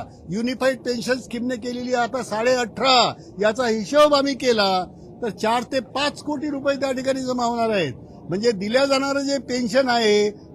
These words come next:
ते सरकार आपल्या खिशातून देणार नाही, यातून जो पैसा त्या ठिकाणी मल्टिप्लाय होणार आहे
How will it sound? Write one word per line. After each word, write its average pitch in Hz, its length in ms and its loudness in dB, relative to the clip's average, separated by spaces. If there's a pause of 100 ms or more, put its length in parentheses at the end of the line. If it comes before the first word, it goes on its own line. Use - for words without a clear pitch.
ते 247 120 4
सरकार 233 560 0
आपल्या 254 300 0
खिशातून 247 580 -4
देणार 247 300 0
नाही, 247 440 0 (520)
यातून 208 460 0
जो 285 140 4
पैसा 254 380 -2
त्या 247 160 -4
ठिकाणी 247 360 -4
मल्टिप्लाय 240 560 0
होणार 247 260 2
आहे 196 360 2